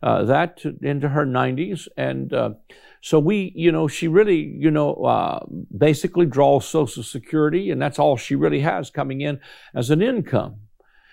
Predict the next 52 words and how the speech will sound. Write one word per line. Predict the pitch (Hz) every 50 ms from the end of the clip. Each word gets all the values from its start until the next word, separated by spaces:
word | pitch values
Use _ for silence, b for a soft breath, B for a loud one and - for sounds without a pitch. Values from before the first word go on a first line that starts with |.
| b b
And | - -
she | - 175
came | - - 180 180 175
to | 160 160
my | 165 165 156 143
house | 156 190 196 180 156 - -
one | 175 170 143
day, | 123 135 143 151 170 175
and | 160 147
she | 127 - - 156
was, | 151 147 139 127
like, | 147 147 147 135 - -
you | 139 147 151
know, | 143 135
bothered | 120 127 127 147 156 151 147
about | 143 135 147 147 147
her | 139
car | - - - 151 156 156 151 151
breaking, | 147 139 143 151 151 - - 151
and | 147 131
she | - - 135
was, | 131 127 -
you | - 151
know, | 139
I | 135
always | 143 156 165 165 135 -
did | - 151 160 147
help | 139 151 147 147 -
her | 143 147 143
anyway. | 156 160 160 151 143 143 147 156 160 151
And, | 135 - B B B B B B
and | - 139 139
she | - - 175
was | 180 175 -
just, | - 185 170 - -
you | 180
know, | 165 160
worried. | 160 175 208 240 220 165 123 143
I | 165
said, | 156 - 180 160
"Mom, | 160 170 170 175
listen | 196 180 - - - -
to | -
me. | 110 - - - _ _ _ _ _ _ _ _ _ _ _ _ _ _ _ _ _ _ _ _ _ _ _ _ _ _ - - - _ -
As | 139 120
long | 131 143 156 170 185 214 247 262 254
as | 233 190 190
I'm | 214 226 226 226
around, | 214 196 202 208 196 160 143 143
you | 165 185
have | 170 170 170 147
nothing | 147 156 156 180 196 - - 208 202 202 202 - 170